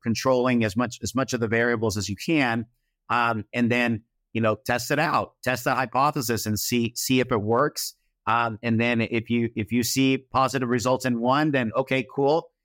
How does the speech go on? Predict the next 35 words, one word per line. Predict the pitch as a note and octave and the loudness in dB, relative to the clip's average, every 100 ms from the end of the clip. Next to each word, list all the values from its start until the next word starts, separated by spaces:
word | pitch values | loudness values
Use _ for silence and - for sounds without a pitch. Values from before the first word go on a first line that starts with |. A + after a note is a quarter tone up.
| _ _ | _ _
We | C3+ B2+ | 0 0
have | C3+ | 0
now | C3 C3 B2+ A2+ | 2 2 2 -2
one | - A#2+ D#3+ F3+ D#3+ | -6 0 2 2 0
piece | B2+ A#2+ | -2 -2
of | A2 | 0
evidence. | G#2 G2+ A2 D3 C#3 | 0 0 0 0 0
That | C3 | 0
doesn't | C#3+ A#2 A#2 | 0 0 0
mean | A#2+ B2 A#2+ A2+ | 2 2 0 -2
it's, | A#2 A2 - | -6 -6 -6
it | A#2 A2+ | -6 -2
works | C3+ - | -2 -2
for | A#2 | -4
sure. | G#2 D#3+ C3+ G#2+ A2+ _ _ _ - | 0 2 2 2 -2 _ _ _ -4
I'd | A#2+ B2+ | -2 0
wanna | C3+ B2+ | 0 0
see, | A2 B2 B2 A#2+ A#2 | 0 0 0 0 -2
you | A2+ | 0
know, | A2 G2+ _ | 0 0 _
three | B2+ C#3+ | 0 2
or | C#3 | 2
four | - B2 | 0 2
other | C3 D3 | 2 0
studies | - - G#2 G2+ - | -2 -2 -2 -2 -4
conducted | A#2 G#2 G2+ - G#2+ | -2 0 0 0 0
in | B2 | 0
different | B2+ D#3 F#3+ A#2 | 0 0 0 0
labs | A2 F2+ E2+ F#2 - | -2 -2 -4 -6 -8
with | G#2 | -2
different | C3+ C3+ B2+ A2 | -2 0 -2 -2
people, | A2 G#2 G2 F#2+ _ _ _ G#2+ | -4 -2 -2 -2 _ _ _ -2
um, | G#2+ G#2+ G#2 - | 0 2 0 -4
that, | - A2+ - _ | -4 -4 -6 _
that | B2 - | -4 -4